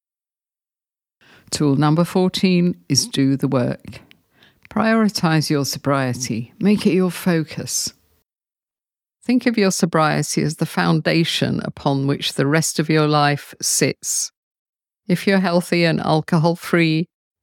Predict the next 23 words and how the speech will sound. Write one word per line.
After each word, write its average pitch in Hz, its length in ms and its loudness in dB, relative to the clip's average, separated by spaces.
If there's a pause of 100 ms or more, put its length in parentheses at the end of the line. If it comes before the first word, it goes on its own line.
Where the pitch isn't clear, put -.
then 135 160 0
your 135 160 2
job's 160 420 -2
gonna 156 280 2 (120)
go 151 220 2
better, 151 500 -2
your 135 220 -2
relationships 143 880 -2
with 151 160 -2
your 151 140 2
family 151 400 0
and 147 160 0
friends 151 520 0
will 147 160 -2
be 147 140 -4
better, 147 540 0 (520)
everything 165 540 0
will 131 140 0
be - 160 -4
better. - 520 -4 (140)
So - 220 -4
prioritize - 1160 -2
it, - 140 -6